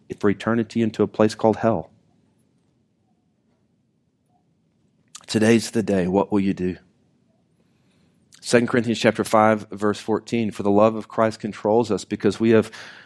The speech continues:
concluded this, that one has died for all." Jesus has died for all, therefore all have died.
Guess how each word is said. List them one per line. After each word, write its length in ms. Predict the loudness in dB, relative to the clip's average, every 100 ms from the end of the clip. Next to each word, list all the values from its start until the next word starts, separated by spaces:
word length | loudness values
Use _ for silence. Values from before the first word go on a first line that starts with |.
| _ _ -6
concluded 480 | -6 6 8 8 6
this, 300 | 4 4 0
that 180 | -2
one 380 | 0 2 6 6
has 340 | 4 2 -2 2
died 320 | 4 4 2
for 180 | -2 2
all." 280 | 2 2
Jesus 400 | 2 0 0 -2
has 120 | -4 4
died 220 | 4 4
for 140 | 2
all, 180 | 4 6
therefore 380 | 4 2 0 4
all 200 | 4 4
have 160 | 0
died. 280 | -4 -6 -8